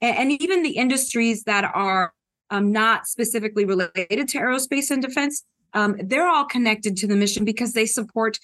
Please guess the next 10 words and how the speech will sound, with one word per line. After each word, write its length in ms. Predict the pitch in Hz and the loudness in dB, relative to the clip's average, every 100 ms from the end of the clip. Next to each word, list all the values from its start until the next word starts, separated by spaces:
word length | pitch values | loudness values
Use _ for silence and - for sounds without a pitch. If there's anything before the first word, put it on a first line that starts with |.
| _ _ | _ _
you 140 | - 226 | 0 2
know, 100 | 214 | 2
the 120 | 208 | -2
families, 520 | - 220 233 196 170 | -2 0 2 2 0
whether 260 | 185 185 185 | 0 0 2
it's 200 | 190 - _ _ | 0 -4 _ _
medical 500 | 196 214 220 214 190 | 2 2 0 0 -2
services, 760 | 185 185 165 175 160 151 165 | 0 0 0 0 0 -2 -2
whether 320 | 185 170 180 | -2 0 0
it's 320 | 180 180 - | 0 -2 -4